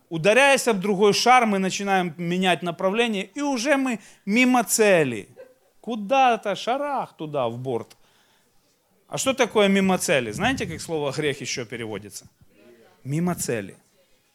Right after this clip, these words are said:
И вот эти шары, они всегда будут стоять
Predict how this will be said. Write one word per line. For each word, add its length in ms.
И 100
вот 240
эти 260
шары, 440
они 240
всегда 560
будут 360
стоять 760